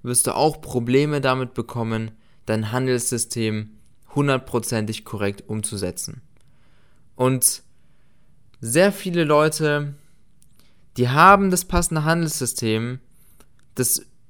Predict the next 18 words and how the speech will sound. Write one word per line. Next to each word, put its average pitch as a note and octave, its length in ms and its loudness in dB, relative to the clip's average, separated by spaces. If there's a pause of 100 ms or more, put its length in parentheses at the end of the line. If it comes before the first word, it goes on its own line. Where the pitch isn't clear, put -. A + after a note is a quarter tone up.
(400)
wäre F#3 460 4
sogar F3 340 4
profitabel, D3+ 880 0 (540)
aber E3 440 6
es A#2 120 -4
scheitert D#3 640 0
wirklich C#3 600 -2 (520)
an D3+ 260 2
ihnen B2+ 380 -2
selbst. - 760 -2 (380)
Und B2 160 -4
woran F#3 260 2
scheitert E3+ 400 -4
es A#2+ 160 -10
meistens? B2 760 -4 (480)
Es - 100 -12
scheitert F3 420 0
meistens D3 880 -2